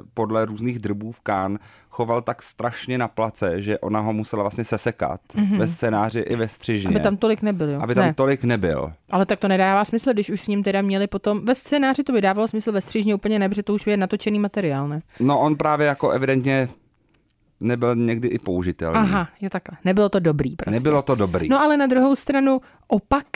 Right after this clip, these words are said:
Speaker 2: se snažili jeho P Risté, eh, vlastně říkat o jeho chování v Cannes, kdy, eh, samozřejmě jsme si mohli číst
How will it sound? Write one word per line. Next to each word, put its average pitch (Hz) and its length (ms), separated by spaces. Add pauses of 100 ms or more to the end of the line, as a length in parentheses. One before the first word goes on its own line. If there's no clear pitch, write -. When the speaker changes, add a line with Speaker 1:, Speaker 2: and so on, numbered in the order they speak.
(160)
Speaker 2:
se - 200
snažili 226 720
jeho 214 280
P 202 360
Risté, 208 540 (220)
eh, 190 60 (400)
vlastně 185 460
říkat 208 440
o 190 160
jeho 196 220
chování 202 520
v - 180
Cannes, 180 380
kdy, 185 400
eh, - 0 (220)
samozřejmě 175 440
jsme 180 100
si - 100
mohli 160 240
číst - 340